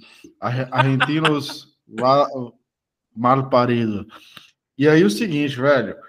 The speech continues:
pra gente chegar na reta final aqui, você até tocou num ponto aí que eu até esqueci o que que era, velho. Ah, tá.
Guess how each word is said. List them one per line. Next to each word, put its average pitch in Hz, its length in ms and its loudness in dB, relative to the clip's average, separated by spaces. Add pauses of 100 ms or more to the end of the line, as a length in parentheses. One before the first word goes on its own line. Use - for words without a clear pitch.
(320)
pra 135 140 -2
gente 165 240 0
chegar 139 300 0
na 139 100 2
reta 127 240 -2
final 117 320 -6
aqui, 143 180 -6
você 160 120 0
até 165 180 0
tocou 196 320 0
num 175 180 0
ponto 131 320 0
aí 143 440 -2 (1300)
que 113 560 -4 (120)
eu 127 100 -2
até 143 160 2
esqueci 214 400 -2
o 123 60 -2
que 123 120 -4
que 113 140 -10
era, 92 260 -6
velho. 90 220 -14 (600)
Ah, 143 200 4
tá. 101 380 -2